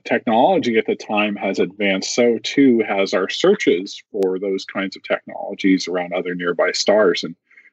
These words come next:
Doctor Summers mentioned, um, Dyson spheres and the infrared radiation. There's actually been a lot of scientific studies already placing constraints on the abundance of truly advanced civilizations.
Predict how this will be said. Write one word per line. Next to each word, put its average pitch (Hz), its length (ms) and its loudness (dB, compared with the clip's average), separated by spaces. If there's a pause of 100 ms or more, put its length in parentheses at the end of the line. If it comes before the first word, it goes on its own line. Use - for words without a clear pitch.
(120)
Doctor 180 280 4
Summers 151 480 2
mentioned, 113 460 -4 (240)
um, 90 360 -4
Dyson 135 420 2
spheres 92 480 -6
and 101 100 -8
the 107 80 -6
infrared 107 340 -2
radiation. 101 640 -2
There's 131 160 4
actually 233 360 2
been 196 120 2
a 190 80 2
lot 170 300 2
of 156 160 -4 (480)
scientific 175 640 -2
studies 160 480 2
already 135 380 0
placing 120 380 -4
constraints 110 840 -6
on 101 320 -4
the 101 140 2
abundance 104 580 0
of 92 240 0
truly 143 540 4
advanced 98 420 -2
civilizations. 90 840 -4